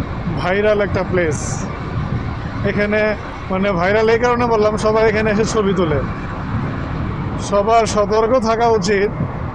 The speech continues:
এখান থেকে কিছুদিন আগে একটা মেয়ে ছবি তুলতে গিয়ে সে নিচে পড়ে যায়। তো সবাই সাবধান থাকবেন,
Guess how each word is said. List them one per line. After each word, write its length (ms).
এখান 280
থেকে 180
কিছুদিন 380
আগে 180
একটা 180
মেয়ে 220
ছবি 320
তুলতে 300
গিয়ে 300
সে 140
নিচে 260
পড়ে 220
যায়। 200
তো 200
সবাই 300
সাবধান 400
থাকবেন, 380